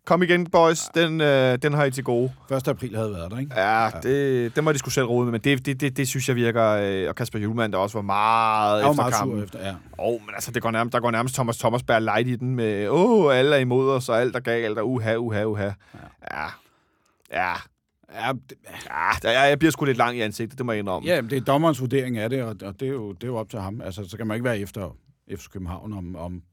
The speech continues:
Speaker 2: spilleren filmer eller ej. Altså, det er dommeren, der i den sidste ende tager beslutningen. Og det gør han og, og vælger at sige, "Jamen, den, den er så gul."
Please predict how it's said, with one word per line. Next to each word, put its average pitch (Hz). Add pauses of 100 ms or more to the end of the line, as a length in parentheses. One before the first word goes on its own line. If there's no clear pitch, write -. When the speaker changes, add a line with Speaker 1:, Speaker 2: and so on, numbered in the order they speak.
Speaker 2:
spilleren 101
filmer 104
eller 95
ej. 87
Altså, 87
det 110
er 98
dommeren, 104
der 101
i 98
den 98
sidste 123
ende 110
tager 110
beslutningen. 117 (420)
Og 104
det 120
gør 123
han 151
og, 123
og 117
vælger 127
at 107
sige, 113
"Jamen, 107
den, 101 (200)
den 120
er 120
så 104
gul." 147